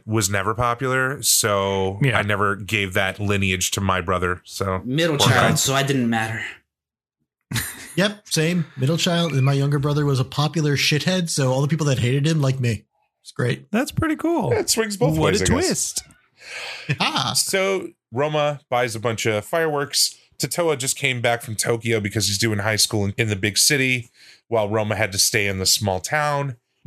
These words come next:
Speaker 1: Drop is, like, this new friend that's been hanging around Roma, kinda instigates him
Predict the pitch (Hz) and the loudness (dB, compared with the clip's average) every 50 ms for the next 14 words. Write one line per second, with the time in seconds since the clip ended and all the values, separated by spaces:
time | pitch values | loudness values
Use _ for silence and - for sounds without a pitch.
0 | 117 104 98 - 113 147 151 147 135 135 - - - - 127 120 110 - 127 113 | -6 -6 -4 -2 0 0 2 2 0 -2 -4 -8 -8 -4 -2 0 2 2 2 0
1 | 104 - - 120 110 - - 113 117 113 107 - - - 143 135 120 110 104 101 | 0 -2 -2 0 0 0 2 2 0 0 0 -2 -4 0 0 2 2 2 0 -2
2 | 104 104 107 - _ - 107 - - - 117 101 92 120 117 110 107 107 107 107 | -4 -8 -10 -6 _ -2 -2 -2 -2 -2 -2 -2 0 0 0 0 0 0 0 0
3 | 104 101 98 104 123 127 117 104 104 101 104 101 - _ _ _ - - - - | 0 -2 -2 0 0 0 2 2 0 0 -2 -2 -6 _ _ _ -20 -20 -20 -20
4 | - - _ _ _ - - 170 160 160 165 151 - - 151 123 127 135 127 120 | -20 -20 _ _ _ -4 -2 -2 0 0 0 0 0 -2 0 0 0 0 0 -2
5 | - - 135 127 123 123 120 117 123 123 110 | -2 -2 0 2 2 2 0 0 -4 -8 -10